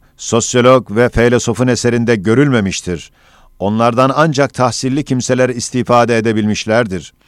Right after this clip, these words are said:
Bir ortaokul çocuğu veya okumasını bilen bir kadın, büyük bir feylesofun eserini okuduğu zaman istifade edememiştir.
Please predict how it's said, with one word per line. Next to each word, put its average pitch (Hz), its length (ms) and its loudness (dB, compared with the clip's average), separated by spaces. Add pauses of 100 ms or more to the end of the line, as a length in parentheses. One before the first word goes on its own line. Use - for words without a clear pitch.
(580)
Bir 131 320 -2
ortaokul 131 640 2
çocuğu 120 460 0
veya 117 260 4
okumasını 123 580 0
bilen 123 300 2
bir 117 120 0
kadın, 135 440 0 (320)
büyük 131 340 -2
bir 131 120 -2
feylesofun 123 580 0
eserini 123 400 -2
okuduğu 120 440 -2
zaman 127 360 2
istifade 113 640 0
edememiştir. 107 800 -2